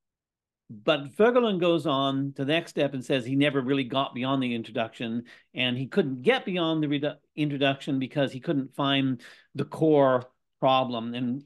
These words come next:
as, as he s-, as Voegelin says in that last quote, uh, that it's really the problems of transcendence are the, are the core problems of philosophy,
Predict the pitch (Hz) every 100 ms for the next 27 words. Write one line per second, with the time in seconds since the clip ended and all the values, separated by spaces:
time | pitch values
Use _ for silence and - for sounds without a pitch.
0 | - 120 107 147 139 127 - - 127 107
1 | - 147 156 135 131 120 180 156 131 120
2 | 127 120 - 185 165 131 - _ _ _
3 | _ _ _ 143 131 120 117 _ _ _
4 | - 139 - 143 - 156 170 156 139 -
5 | 175 170 151 139 139 113 160 143 139 160
6 | 156 127 120 123 117 117 120 120 113 -
7 | 160 139 - 135 127 123 120 113 113 127
8 | 117 120 135 120 110